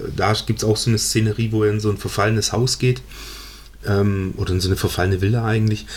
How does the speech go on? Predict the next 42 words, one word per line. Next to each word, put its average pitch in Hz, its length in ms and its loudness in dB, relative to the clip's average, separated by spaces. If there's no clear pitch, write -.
Daran 123 320 2
musste 113 240 -2
ich - 80 -8
denken 113 380 0
und 98 80 0
ich - 120 -4
hatte 104 160 2
auch 104 140 2
gleich 104 200 0
so 107 100 0
diesen, 95 380 -2
diesen, 92 400 -2
dieses, 92 460 -4
diesen 107 180 2
Staub 110 400 2
vor - 300 0
Augen. 90 300 -4
Also 98 180 -4
das 107 160 0
konnte 120 220 2
ich 120 100 -2
mir 117 80 4
dann 101 120 0
richtig 107 300 -4
vorstellen 113 480 0
mit 98 120 -4
dem 95 120 -4
Staub 123 480 0
und 101 240 -4
mit 113 100 2
der 110 100 4
verdunkelten 123 580 0
Sonne 120 300 2
und 127 180 0
sowas. 123 400 0
Ähm, 107 320 2
was 123 200 2
ich 131 180 0
aber 123 140 2
interessant 123 580 0
fand, - 340 -2
war, 135 280 0